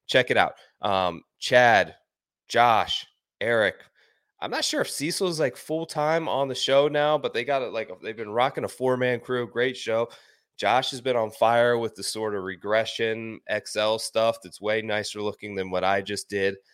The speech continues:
Um, you guys know and love Chad for all that he does. So, uh, check them out. They are,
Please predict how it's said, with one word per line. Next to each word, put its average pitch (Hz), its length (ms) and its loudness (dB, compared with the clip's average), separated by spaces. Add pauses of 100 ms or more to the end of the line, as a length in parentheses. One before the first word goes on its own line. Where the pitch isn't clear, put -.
(140)
Um, 87 540 -4
you 104 180 -10
guys 101 240 4
know 95 200 0
and 95 100 -4
love 92 200 -2
Chad 87 360 0
for 85 180 -4
all 87 140 0
that 78 100 -6
he 87 140 -12
does. 80 380 -6
So, 76 280 -6 (340)
uh, 80 260 -4
check 143 320 2
them 123 240 4
out. 101 300 4 (140)
They 95 240 -2
are, 90 520 0